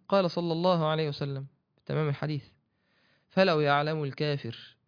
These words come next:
بكل الذي عند الله من الرحمة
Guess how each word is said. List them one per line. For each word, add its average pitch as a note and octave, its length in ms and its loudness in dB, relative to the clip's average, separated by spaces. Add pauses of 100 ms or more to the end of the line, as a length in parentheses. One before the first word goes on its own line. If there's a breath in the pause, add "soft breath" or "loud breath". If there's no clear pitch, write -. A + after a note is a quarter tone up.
(220)
بكل D3+ 560 0
الذي C#3 680 0
عند D3+ 360 -2
الله C#3 640 -2
من F3 180 -2
الرحمة G3+ 600 -2